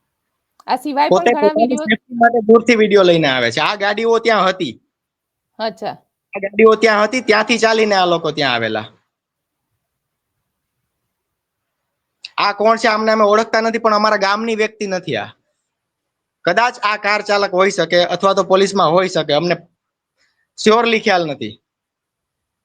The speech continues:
Speaker 1: અ, ચો-, અ, અંકિતભાઈ, પણ આ આખી ઘટનાક્રમ તમે જે રીતે કહી રહ્યા છો કે બે જણાને ઢોર માર મારવામાં આવ્યો પોલીસ દ્વારા,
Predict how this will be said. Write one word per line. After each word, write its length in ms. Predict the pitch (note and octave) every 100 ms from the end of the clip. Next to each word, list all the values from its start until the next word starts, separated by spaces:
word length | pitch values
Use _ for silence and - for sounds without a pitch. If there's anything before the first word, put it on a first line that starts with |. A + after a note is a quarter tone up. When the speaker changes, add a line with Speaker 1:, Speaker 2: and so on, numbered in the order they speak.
| _ _ _ _ -
Speaker 1:
અ, 40 | A#3+ C4+ D4+ C#4+ G#3+ _ -
ચો-, 60 | A3
અ, 280 | G3 G#3 -
અંકિતભાઈ, 420 | B3+ C4+ F4+ G4+
પણ 200 | G4+ G4+
આ 320 | - F4+ F4+
આખી 260 | C#4+ - E4+
ઘટનાક્રમ 500 | D4+ C#4 D#4 E4 D#4
તમે 240 | C4+ C4
જે 140 | B3+ C#4+
રીતે 200 | C#4+ D4
કહી 220 | B3+ B3+
રહ્યા 260 | B3+ B3
છો 160 | A#3+ C4
કે 120 | C4
બે 260 | B3 A3 A#3+
જણાને 380 | A#3+ A#3+ B3 C4+
ઢોર 280 | G3+ A#3
માર 240 | B3 A#3 A3+
મારવામાં 520 | A3 F#3 F#3+ F#3+ F3+
આવ્યો 180 | F3 B3
પોલીસ 360 | G3+ G#3 B3+
દ્વારા, 360 | A3+ A3 G3+ A#3+